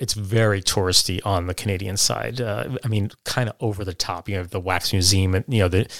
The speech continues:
uh, and the, uh, Ripley's and the Guinness Museums and things like that, and lots and lots of souvenirs. Most people take the boats. They used to be called Maid of the Mist. Now they're run by another company, I think. Um, but my favorite thing to do was to go down. They have tunnels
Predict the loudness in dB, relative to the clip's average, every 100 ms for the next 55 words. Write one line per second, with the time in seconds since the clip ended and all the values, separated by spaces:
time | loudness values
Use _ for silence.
0 | -20 -12 -4 0 0 0 2 2 0 0
1 | 0 0 0 -2 -4 -4 -2 0 0 2
2 | 2 2 2 0 -2 -4 -6 -6 -2 0
3 | 0 2 4 4 6 4 2 2 0 0
4 | 0 0 0 -2 -4 -6 -12 _ _ -6
5 | 0 2 2 2 2 4 4 4 0 -2
6 | -6 -10 _ _ 4 8 8 6 4 2
7 | 2 0 -6 -8 -2 0 2 4 2 4
8 | 4 2 0 -2 0 2 0 -2 -2 -2
9 | -2 -2 -2 -4 -4 -6 -2 -2 0 -2
10 | -2 -4 -6 -6 -6 -6 -6 -8 -12 -12
11 | _ _ _ _ _ -6 -2 -2 0 2
12 | 4 6 6 6 6 6 4 4 4 4
13 | 4 4 2 0 0 0 -2 0 2 4
14 | 4 2 0 -2 0 2 2 2 -2